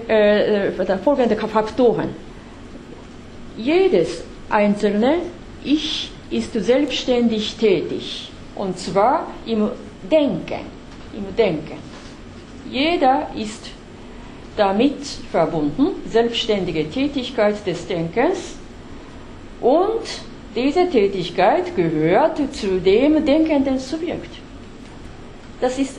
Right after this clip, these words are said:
unwiderlegbar. Auch wenn der Mensch ganz dumm ist, egal ob intelligent oder weniger intelligent, egal ob reich oder arm, besteht immer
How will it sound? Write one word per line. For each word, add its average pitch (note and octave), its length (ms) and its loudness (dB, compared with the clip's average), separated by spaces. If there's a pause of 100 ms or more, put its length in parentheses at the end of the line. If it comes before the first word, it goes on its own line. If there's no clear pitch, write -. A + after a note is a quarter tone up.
(100)
unwiderlegbar. F#3 960 2 (200)
Auch G3+ 220 0
wenn C4 240 4
der B3 180 4
Mensch A3+ 340 2
ganz F#3+ 300 0
dumm D4 260 2
ist, - 300 -4 (600)
egal B3+ 500 4 (380)
ob G#3+ 220 0
intelligent C#4 680 2
oder G3+ 360 -2
weniger C#4+ 340 4
intelligent, B3 640 -2 (380)
egal A3 420 4
ob G#3 260 0
reich G#3+ 340 2
oder E3 360 -4
arm, F#3 300 -4 (1600)
besteht C#4+ 760 2
immer D4 680 4